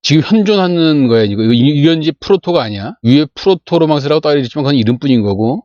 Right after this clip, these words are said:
이게 현존하는, 지금 다 살아있는 언어족이야. 이, 이쪽에 디-, 이 익스팅크트라는 게 지어진 거고, 이거는 달마시아는. 라디노도 지어진 거고.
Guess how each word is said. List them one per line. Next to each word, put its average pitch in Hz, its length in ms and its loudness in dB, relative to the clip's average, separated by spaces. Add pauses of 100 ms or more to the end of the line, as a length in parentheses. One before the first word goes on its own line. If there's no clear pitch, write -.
(120)
이게 165 200 -2
현존하는, 170 640 0
지금 120 480 -2 (340)
다 - 140 -4
살아있는 190 500 -2
언어족이야. 113 720 -2
이, 123 260 2
이쪽에 139 300 0
디-, 117 340 -8
이 131 200 0
익스팅크트라는 139 680 -4
게 131 200 0
지어진 120 400 -2
거고, 101 200 -2
이거는 104 420 -4 (100)
달마시아는. 104 640 -2 (280)
라디노도 117 480 -2
지어진 104 300 -4
거고. 95 340 -6